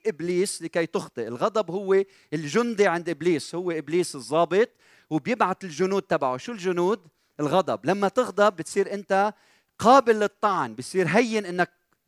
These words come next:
تفش خلقك وتعيط وتحكي كلام بذيء. فعم بقول: "لا تعطوا مكان إبليس، لا تعطوا إبليس مكان، ما تعطيه مكان، ما تخليه يكون قاعد بينك وبين حدا."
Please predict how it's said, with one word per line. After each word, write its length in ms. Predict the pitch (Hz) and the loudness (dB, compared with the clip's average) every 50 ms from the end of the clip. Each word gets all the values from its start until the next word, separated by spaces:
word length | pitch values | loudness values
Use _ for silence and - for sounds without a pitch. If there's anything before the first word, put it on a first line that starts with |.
| 143 - | -10 -10
تفش 360 | - - 214 208 - - - - | -6 -4 -4 -4 -4 -4 -8 -2
خلقك 380 | 208 202 202 160 170 160 - | 0 0 0 0 -2 -4 -4
وتعيط 560 | 147 131 - 143 165 170 165 160 151 - - | -8 -8 -4 -2 -2 -2 -2 -4 -6 -8 -10
وتحكي 420 | 117 120 120 - 175 - - - 143 | -16 -12 -8 -8 -8 -8 -6 -10 -6
كلام 460 | - 151 139 143 147 151 143 139 127 | -4 -2 -2 0 0 -2 -2 -4 -6
بذيء. 380 | 110 117 117 107 120 117 110 _ _ _ _ - - - _ | -6 -6 -6 -6 -6 -8 -10 _ _ _ _ -20 -20 -20 _
فعم 240 | _ - 143 160 156 | _ -4 -2 -2 -2
بقول: 180 | 156 185 170 156 | 0 0 0 0
"لا 80 | 170 | 0
تعطوا 380 | 170 - 202 180 160 - 160 143 | -2 -2 -6 -8 -10 -12 -14 -12
مكان 340 | 135 131 - 160 165 160 143 | -12 -12 -12 -12 -14 -12 -12
إبليس، 460 | 127 120 151 202 180 - - - 139 | -14 -16 -16 -18 -18 -20 -16 -12 -10
لا 40 | 135 | -8
تعطوا 320 | - 175 160 156 - 139 | -6 -6 -6 -6 -6 -8
إبليس 320 | 131 113 143 156 - - | -10 -8 -10 -10 -12 -12
مكان، 280 | 139 139 - 185 170 - - | -16 -18 -18 -20 -20 -12 -6
ما 100 | 170 226 | -6 -6
تعطيه 360 | - 196 180 170 - 226 220 | -6 -6 -10 -10 -10 -12 -10
مكان، 440 | 190 165 - - 208 226 220 196 - _ _ _ _ _ _ _ _ _ _ _ | -10 -10 -10 -10 -14 -16 -16 -20 -20 _ _ _ _ _ _ _ _ _ _ _
ما 100 | - 202 | 2 2
تخليه 600 | 254 - - - 233 220 208 226 247 254 262 208 170 | 2 2 0 0 0 0 2 2 0 0 0 -2 -4
يكون 300 | 185 - - 220 233 220 | -8 -4 -2 -2 0 0
قاعد 340 | 185 220 262 226 202 180 - | 0 2 2 2 2 2 2
بينك 360 | 190 214 233 226 202 - 196 | 2 2 2 2 -2 -2 0
وبين 220 | 185 185 185 175 | 0 0 0 0
حدا." 420 | - - 233 240 185 214 160 117 | -2 -4 -2 0 2 2 2 0